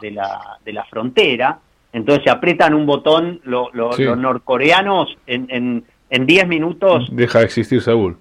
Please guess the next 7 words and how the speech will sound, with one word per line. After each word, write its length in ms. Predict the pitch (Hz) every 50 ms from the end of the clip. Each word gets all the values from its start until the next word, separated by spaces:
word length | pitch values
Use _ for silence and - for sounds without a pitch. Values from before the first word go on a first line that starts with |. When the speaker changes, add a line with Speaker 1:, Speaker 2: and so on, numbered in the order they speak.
| _ _ _ _ _ - -
Speaker 1:
Sí, 180 | 175 160 156 139 139 143 147
y, 800 | 147 147 143 139 127 123 117 113 113 113 113 110 110 117 117
y 60 | 127
un 120 | 147 151 143
poco 240 | 131 127 120 123 117
así, 400 | - - 165 143 117 120 - - -
sí. 260 | 139 135 120 120 120